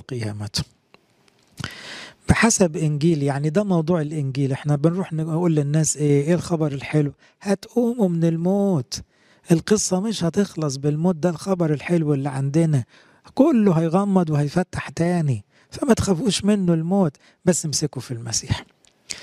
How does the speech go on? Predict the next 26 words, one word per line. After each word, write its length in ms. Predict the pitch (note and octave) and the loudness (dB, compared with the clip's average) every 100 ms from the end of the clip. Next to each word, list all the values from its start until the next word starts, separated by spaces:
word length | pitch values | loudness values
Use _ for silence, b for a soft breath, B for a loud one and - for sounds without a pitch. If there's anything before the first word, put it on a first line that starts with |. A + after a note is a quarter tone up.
| B B - | B B 2
لأن 280 | D#3 D3+ D3 | 4 4 4
المسيح 600 | C#3+ C#3 C#3+ - G3+ - | 4 4 4 2 0 0
هو 160 | F#3 E3 | 0 0
قيامتنا 880 | - F3+ D#3+ D#3+ F3 F3+ - C3+ C3+ | -2 0 2 2 0 -2 0 0 0
كلنا، 500 | - C3+ C3 A#2+ A#2 | -2 -4 0 0 2
هو 220 | C#3+ C3+ | 2 4
رجاؤنا 720 | C#3+ C#3+ F3+ F3+ - C3 B2+ B2 | 2 2 0 0 -4 -6 -6 -8
كلنا، 460 | - C3+ A#2+ A#2 | -12 -8 -6 -6
هو 220 | B2 C#3+ | 0 2
حياتنا 840 | C#3 - D3 E3 F#3 F3+ - C#3 C3+ | 2 2 2 2 0 -2 -6 -6 -6
كلنا. 520 | - C#3 C3+ B2+ A#2 _ B B B B | -6 -6 -4 -2 -4 _ B B B B
فده 320 | - - E3 | 0 4 4
إنجيلي، 580 | E3 E3 E3 A3+ D3 A#2+ | 4 4 4 6 4 2
إنجيلي 380 | B2+ B2+ G3 G3 | 0 2 2 2
يعني 220 | D#3 C#3+ | 0 -2
الخبر 420 | C3 - D3+ D3+ | -4 -2 0 0
اللي 140 | C#3 C#3+ | 0 -2
أنا 120 | C3+ | -2
بنادي 440 | B2+ C3 C3 A2+ | -2 0 0 0
بيه. 200 | A#2 G2+ - _ _ B B B B B B | -4 -6 -12 _ _ B B B B B B
"اذكر 460 | G#3 G#3+ E3+ - D#3+ | 2 2 0 4 6
يسوع 440 | D3 C#3+ - F3 | 6 4 4 4
المسيح 520 | D#3 C3+ C3+ E3+ D#3+ C#3 | 2 2 0 2 0 0
المقام 460 | C3+ C3+ - D3 | 0 0 0 0
من 160 | C3+ B2+ | 2 2
الأموات." 480 | B2+ C#3 A#2 G#2+ | 2 2 2 0